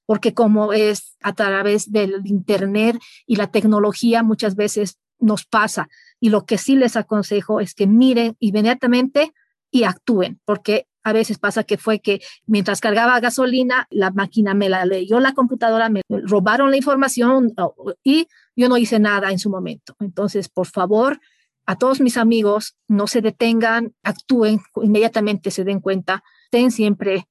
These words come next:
al pendiente. Eso les puedo decir por mi experiencia, Martita, y seguramente todos han debido pasar por situaciones similares al principio.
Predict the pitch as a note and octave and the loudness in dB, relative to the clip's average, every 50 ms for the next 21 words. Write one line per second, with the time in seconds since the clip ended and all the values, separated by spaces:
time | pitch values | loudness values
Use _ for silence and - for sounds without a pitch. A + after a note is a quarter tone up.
0 | _ - A3+ G#3 A3 G#3+ - A3+ G#3+ A3 G3 A#3 G#3+ F3+ F3+ - - - - - | _ -4 -2 -2 0 0 0 2 2 4 4 2 2 0 -2 -6 -10 -20 -20 -20
1 | _ _ _ _ _ _ _ _ _ - A#3+ A3+ - A#3 G#3+ G#3 - - G#3 G3+ | _ _ _ _ _ _ _ _ _ -4 -4 -2 0 0 0 0 -2 -2 0 0
2 | G3+ G3 G3 F#3+ F#3 - - _ _ - G#3+ G3+ F#3+ - - A3+ A3 A#3 - A#3+ | 2 2 2 0 -2 -2 -6 _ _ -2 0 0 0 0 0 -2 -2 0 0 0
3 | A#3 F#3+ G3+ G3+ - - - G3+ F#3 G3+ G3+ G3+ G3 - - F#3+ F#3+ G3+ G3+ F#3+ | 0 0 0 -2 -2 -2 -4 -4 -2 -2 -2 -4 -4 -4 -4 -2 -2 -2 -2 -4
4 | - - G#3+ G#3+ - - G3+ G#3+ A3 A#3 A#3 A#3+ A#3+ A#3 A3 - G#3+ - A#3 A#3 | -4 -4 -6 -6 -2 -2 -2 0 2 2 2 2 2 0 0 -2 -2 0 0 2
5 | A#3 A3+ G#3+ - - - - - - - - A3+ A3+ A#3 A3+ A#3 - A3 G3+ - | 2 0 -2 -6 -16 -20 -20 -20 -16 -8 -2 0 2 2 2 0 0 -2 -2 -2
6 | G#3+ G#3 - G#3+ G3 F#3+ F3+ _ - - - C4 - - A#3 G#3 A3+ A3+ G#3+ G#3 | -4 -2 -2 -2 -2 -2 -4 _ -10 -4 -2 -2 0 2 0 0 2 0 0 -2
7 | G3 F3+ - _ _ _ _ _ - - A#3+ G#3+ G3+ G3+ G3 G3+ G3 G3 G3+ F#3+ | -2 -4 -8 _ _ _ _ _ -6 0 2 2 4 4 4 2 0 0 -2 -4
8 | - F3+ F3+ F3 G3 F#3+ F#3 - G#3 - _ | -2 -4 -4 -4 -6 -8 -6 -6 -6 -6 _